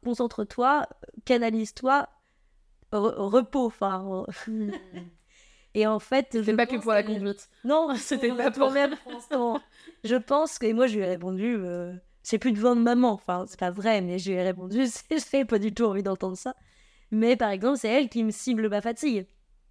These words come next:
Speaker 1: Après, moi, j'ai un, j'ai un vrai problème que j'hérite de mon père, que si vous connaissez mon père et que vous avez fait des, des soirées avec mon père, vous,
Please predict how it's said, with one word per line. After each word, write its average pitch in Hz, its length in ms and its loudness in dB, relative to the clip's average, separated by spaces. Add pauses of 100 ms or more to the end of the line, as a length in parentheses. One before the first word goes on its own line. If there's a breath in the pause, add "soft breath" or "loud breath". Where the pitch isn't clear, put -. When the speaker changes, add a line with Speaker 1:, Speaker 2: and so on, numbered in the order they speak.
(380)
Speaker 1:
Après, 233 300 2
moi, 226 140 4
j'ai 196 140 -2
un, 185 560 -2 (500)
j'ai 196 140 -2
un 180 180 -2
vrai 190 600 0
problème 202 440 0
que - 100 -2
j'hérite 185 680 -2
de 190 100 -2
mon 185 160 -2
père, 208 280 0 (140)
que 196 180 -8
si 196 220 -4
vous 175 140 -6
connaissez 190 400 -4
mon 190 160 -4
père 196 220 -2
et 185 80 -6
que - 140 -20
vous 180 160 -8
avez 185 200 -2
fait - 140 -6
des, 190 280 -6 (280)
des 180 160 -6
soirées 202 340 0
avec 196 160 -4
mon 185 140 -2
père, 208 180 0
vous, 180 120 -10